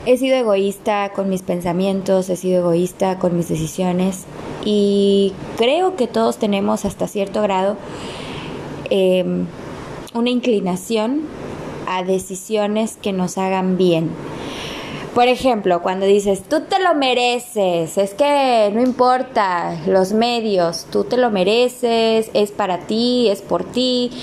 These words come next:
nadie va a ver por ti, todo es en vano", ¿no? Entonces, lo que hagas, todo lo que te esfuerces, pues es para ti mismo, porque al final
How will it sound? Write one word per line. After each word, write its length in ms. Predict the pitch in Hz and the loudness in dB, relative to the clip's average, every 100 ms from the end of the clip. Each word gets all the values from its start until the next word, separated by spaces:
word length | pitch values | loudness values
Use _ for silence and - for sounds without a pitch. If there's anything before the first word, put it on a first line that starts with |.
| - 269 | -2 2
nadie 320 | 330 370 269 | 4 4 4
va 100 | 220 | 4
a 40 | |
ver 200 | 202 196 | 4 2
por 160 | 170 170 | 0 -2
ti, 580 | - 240 247 233 233 220 - - - | -2 -2 0 0 0 -2 -6 -12 0
todo 320 | 277 285 277 | 2 4 4
es 300 | 262 254 262 - - - - - - - | 4 4 2 -4 -18 -20 -18 -16 -14 -6
en 220 | - 196 190 | -4 0 2
vano", 460 | 190 170 165 160 | 2 0 0 0
¿no? 460 | 165 202 262 262 226 - | 2 4 4 4 0 0
Entonces, 800 | 180 175 175 185 185 196 190 196 | 0 0 2 0 0 2 2 2
lo 160 | 202 | 0
que 180 | 202 202 | 2 0
hagas, 640 | 202 254 285 269 262 254 | 2 2 2 2 2 0
todo 240 | - 226 226 | -2 2 4
lo 240 | 214 190 | 4 2
que 220 | 185 175 | 2 2
te 160 | 175 180 | 4 2
esfuerces, 680 | 180 - 269 269 254 226 233 - - - - | 0 2 2 2 0 -2 -4 -8 -14 -14 -6
pues 140 | - 302 | 2 2
es 80 | 349 | 4
para 240 | - 359 | 2 2
ti 100 | 349 | 2
mismo, 260 | 359 370 359 | 2 4 2
porque 260 | 349 339 | 2 2
al 80 | 349 | 2
final 340 | 359 415 554 | 4 4 4